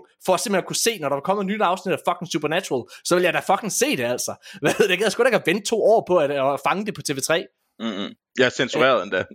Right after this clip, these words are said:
Speaker 2: <laughs>
Speaker 1: ja, og censureret. <laughs> Ja, lige præcis. Altså, og min pointe ligger egentlig bare, at alle de her ændringer, som jeg sidder og opsummerer, er dårlige for konkurrenten,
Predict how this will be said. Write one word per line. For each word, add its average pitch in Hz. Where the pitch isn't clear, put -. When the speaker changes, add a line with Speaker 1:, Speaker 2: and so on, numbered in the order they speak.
Speaker 2:
<laughs> 180
Speaker 1:
ja, 196
og 139
censureret. 175
<laughs> -
Ja, 180
lige 190
præcis. 175
Altså, 190
og 214
min 240
pointe 302
ligger 247
egentlig 185
bare, 117
at 202
alle 277
de 254
her 240
ændringer, 185
som 160
jeg 151
sidder 196
og -
opsummerer, 139
er 170
dårlige 254
for 156
konkurrenten, 147